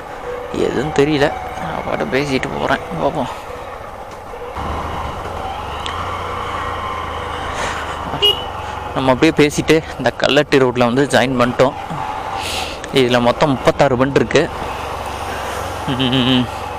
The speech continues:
நம்ம ஊட்டியில் to மைசூர் போறோம் அப்படின்னா, இந்த வழியா வந்தோம் அப்படின்னா, நமக்கு வந்து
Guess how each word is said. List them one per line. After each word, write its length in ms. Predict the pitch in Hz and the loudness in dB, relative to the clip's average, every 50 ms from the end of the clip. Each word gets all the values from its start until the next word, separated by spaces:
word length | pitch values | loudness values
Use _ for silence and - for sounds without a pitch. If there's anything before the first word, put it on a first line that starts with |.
| - - - - - | -8 -8 -4 0 2
நம்ம 180 | 131 135 135 135 143 151 | 4 6 6 6 6 6
ஊட்டியில் 320 | 196 185 208 185 180 165 - | 6 4 4 2 2 4 4
to 60 | 190 196 196 175 143 | 6 6 6 4 4
மைசூர் 320 | 135 147 - - 185 156 135 - | 4 4 4 4 4 4 6 6
போறோம் 220 | 131 139 143 147 131 | 6 6 6 6 4
அப்படின்னா, 280 | 117 123 117 120 110 104 - - - - - - - - - - - - - - - - | 4 4 4 4 4 4 2 0 0 -2 -8 -8 -8 -10 -8 -8 -8 -8 -8 -6 0 2
இந்த 160 | 135 139 143 147 131 127 | 4 6 6 6 6 6
வழியா 220 | 131 170 170 175 156 120 120 | 6 6 6 6 6 6 4
வந்தோம் 300 | 127 147 147 156 151 135 | 4 4 6 6 6 6
அப்படின்னா, 280 | 117 117 113 107 135 185 - - - - - - - - | 6 4 4 6 4 4 2 0 -6 -10 -8 -4 -2 0
நமக்கு 280 | 123 139 139 131 - 139 127 | 2 2 2 2 4 2 4
வந்து 180 | 127 131 170 | 4 6 4